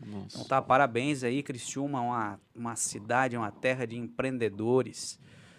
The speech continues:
Speaker 2: Pessoal, não deixe de, de curtir lá a Rádio Nações, siga nas redes sociais,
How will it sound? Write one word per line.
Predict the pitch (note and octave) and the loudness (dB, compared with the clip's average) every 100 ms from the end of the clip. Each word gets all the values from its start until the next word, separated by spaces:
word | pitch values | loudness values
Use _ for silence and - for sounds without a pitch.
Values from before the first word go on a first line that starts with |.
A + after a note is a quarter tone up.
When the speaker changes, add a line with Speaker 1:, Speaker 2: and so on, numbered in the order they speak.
| - - | -20 -20
Speaker 2:
Pessoal, | - - D3 D#3 | -14 0 4 6
não | C#3+ | 4
deixe | C3+ D3 - | 2 0 0
de, | C3+ C3+ B2+ A#2+ A2+ G#2+ | -2 -2 0 -2 -2 -6
de | G#2+ G2+ | -8 -10
curtir | A#2+ A2+ - | -10 -10 -8
lá | C3 A#2+ A#2+ | -4 0 0
a | |
Rádio | A#2 A#2 | 0 -2
Nações, | A2+ G2+ - C#3 C3+ | -4 -10 -6 -6 -4
siga | - C#3 B2+ | -4 -4 -2
nas | A#2 A2 | -4 -4
redes | A#2+ - | -6 -8
sociais, | G#2+ - C3 C3+ C3+ C3 - | -8 0 4 4 4 -2 -8